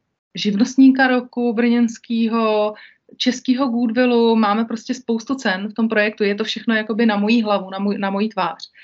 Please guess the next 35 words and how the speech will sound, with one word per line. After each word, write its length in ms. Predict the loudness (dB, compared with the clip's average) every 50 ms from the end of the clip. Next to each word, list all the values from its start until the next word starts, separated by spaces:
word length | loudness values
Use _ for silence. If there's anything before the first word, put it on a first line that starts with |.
| -20 -20 -20 -20 -20 _ _ _ -8
A, 420 | -4 -2 -2 0 0 0 -2 -4 -8 -14 _ _ _ _ _ _ _ _ _ _ _ _ _ _ _
a 100 | 0 2
zároveň, 640 | 4 4 4 4 4 2 2 2 0 -2 -2 -4 -10 -14 -12
a 80 | -10 -8
s-, 100 | -8 -8 -6
a 40 |
jsem 180 | -4 -4 -2 -2
člověk, 260 | -2 -2 -4 -4 -2
který 180 | -2 -2 -2 0
má 160 | 0 0 0
obrovskou 420 | 0 -2 -2 -4 -4 -4 -6 -4
komunitu 560 | 0 2 4 4 4 2 0 -2 -4 -8 -14 -14 -14
ve 80 | -14 -14
svém 240 | -12 -10 -10 -10 -10
projektu, 520 | -8 -6 -6 -6 -6 -8 _ -20 -20 -20 _ _ -16
jo, 200 | -14 -14 -14 -14 -14 _ -4
ale 180 | -2 0 2
zároveň 720 | 4 4 4 4 4 4 2 2 0 -2 -2 -6 -10 -12 -12 _ -20 _ _ _ _ -6
jako 280 | -4 -2 0 0 0
osobní 440 | -2 -4 -2 0 0 0 0 0 0
věci, 560 | 0 0 0 0 0 -2 -2 -2 -2 -2 -4 -8
stylu, 920 | -10 -14 _ _ _ _ _ -4 -2 0 2 2 2 4 2 2 0 -2
kolik 260 | -2 -2 -2 0 2
mám 200 | 4 4 6 6
dětí, 580 | 4 2 0 -2 0 2 2 4 4 4 2 2
nebo 260 | 2 2 0 -2 -6 -10 _ _ _ _ _ -2
kolikrát 420 | 0 0 2 2 2 0 0 2
jsem 160 | 2 2 4
vdaná, 400 | 4 4 2 2 2 -2 -4 -10 -16 -20 -20 -20 _ _
to 100 | -12 -8
prostě 340 | -4 -4 -6 -4 -4 -4 0
o 120 | 2 2
mně 180 | 4 4 2 2
lidi 200 | 0 0 0 0
nevědí, 460 | 2 2 4 4 2 2 0 -4 -14